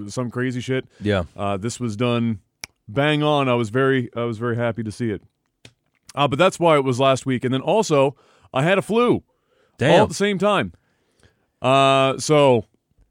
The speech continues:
Speaker 2: Not a good week.
Speaker 1: it was a, it was a solid weekend,
Speaker 2: Yeah.
Speaker 1: uh, all in all. Uh, but, uh, I'm just, as of today, this is the first day where I woke up and I didn't feel, like, in the flu fog anymore. Um, it was crazy.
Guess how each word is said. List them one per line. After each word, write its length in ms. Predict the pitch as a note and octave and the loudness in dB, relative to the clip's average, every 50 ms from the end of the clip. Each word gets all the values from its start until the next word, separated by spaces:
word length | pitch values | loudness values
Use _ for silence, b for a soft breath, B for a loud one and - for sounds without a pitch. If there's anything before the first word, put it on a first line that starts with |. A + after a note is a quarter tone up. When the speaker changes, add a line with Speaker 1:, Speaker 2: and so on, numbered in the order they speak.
| _ - | _ -2
Speaker 2:
Not 140 | A#2 C#3 C#3+ | 0 2 2
a 40 | |
good 120 | C3 D3 C3+ | 2 2 2
week. 240 | C3 C#3+ C3+ A2 - | 2 2 2 2 0
Speaker 1:
it 40 | - D3+ | -2 -2
was 160 | D#3+ C#3 C3 | -2 0 0
a, 180 | D3 D3 C3+ | -2 -4 -4
it 40 | D#3 D#3+ | -4 -4
was 120 | C3 A#2+ | -6 -4
a 20 | |
solid 340 | A2+ - G3+ A3+ A3+ G#3+ E3+ | -2 0 0 2 2 2 0
weekend, 440 | G3 G#3 G3 - D#3+ C3 G#2+ F2 E2 - | 0 -2 -2 -2 -2 -2 -2 -4 -6 -6
Speaker 2:
Yeah. 140 | G2 G2+ G2 F#2+ | -2 -2 0 0
Speaker 1:
uh, 80 | B2+ B2+ | 0 0
all 240 | B2+ C#3+ D3+ D#3+ D3+ | 0 0 0 0 0
in 60 | C#3+ | 0
all. 340 | D3+ D#3+ C#3 A#2 A2+ A2+ - _ _ - | 2 2 2 2 0 -2 -4 _ _ -10
Uh, 540 | G#2+ A#2 A#2 A#2 A2+ A#2 A#2 A2+ A2+ A2 G#2+ | -6 -2 0 0 2 2 2 4 2 2 0
but, 360 | G#2 F#2+ A#2+ A#2+ A#2 - - | 0 0 0 0 0 0 -2
uh, 280 | C3 B2+ A#2+ A#2+ A#2+ - | -2 0 2 2 0 0
I'm 240 | B2 A#2+ A#2+ A#2 G#2+ | 0 -2 -2 -2 -2
just, 400 | G#2 C3 C#3+ D3 - - - - - _ _ _ _ _ - | -2 -2 -2 -2 -4 -6 -12 -20 -20 _ _ _ _ _ -4
as 220 | C#3 F3 A3 F#3+ | -2 -2 0 -2
of 80 | G3 E3+ | -4 -6
today, 400 | - D#3+ C#3+ D#3+ E3 D#3+ D3 C3 | -6 -4 -2 2 2 4 4 2
this 140 | A#2 A#2+ A#2+ | 0 -4 -6
is 80 | G#2+ | -8
the 80 | - A2+ | -10 -10
first 320 | - D3 D#3 D#3 C#3 - | -8 -6 -6 -6 -4 -4
day 180 | D3 C#3 C#3 C#3 | -2 0 0 0
where 160 | C3 B2 B2 | 0 0 0
I 60 | A#2 A2+ | 0 0
woke 320 | G#2 A#2+ C3+ D3 C3 - | 0 0 0 0 0 0
up 220 | C#3 C3 B2+ - - _ _ _ _ _ _ _ _ _ _ _ _ _ _ _ _ - | -2 -2 -2 -4 -10 _ _ _ _ _ _ _ _ _ _ _ _ _ _ _ _ -8
and 100 | A#2+ A#2+ | -4 -4
I 80 | A#2+ A#2 | -4 -2
didn't 280 | G#2+ C3 C3 C3+ B2+ | -2 -4 -4 -4 -6
feel, 260 | - - C3+ C3+ C3 | -4 -4 -2 0 0
like, 400 | B2+ B2 A#2+ A#2+ A2+ A2+ - - _ _ | 0 0 0 0 -2 -2 -6 -10 _ _
in 140 | - A#2+ B2 | -8 -6 -6
the 80 | A#2+ A2 | -6 -6
flu 320 | - - C3 C#3+ C#3 B2+ | -8 -6 -4 -2 -2 -2
fog 360 | - B2+ A#2+ A#2 A#2 A2+ G#2+ | -2 0 0 2 2 0 0
anymore. 520 | A2+ A2+ A2+ A2+ A2+ G#2+ G#2+ A2 A2 G#2 b b b b b b b b | -2 -2 -2 -2 -2 -2 -2 -2 -2 -4 b b b b b b b b
Um, 640 | - G#2 G#2+ G#2+ G#2+ G#2 G#2 G2+ G2+ G2 G2 F#2+ F2 - _ _ _ _ | -4 -2 0 0 2 0 0 0 -2 -4 -4 -6 -8 -10 _ _ _ _
it 80 | - C#3 | -4 -4
was 100 | C3 - | -4 -4
crazy. 560 | - D3 E3 F#3 F#3+ E3 B2 A#2+ G#2+ F2+ | -2 0 0 0 0 0 -2 -2 -2 -4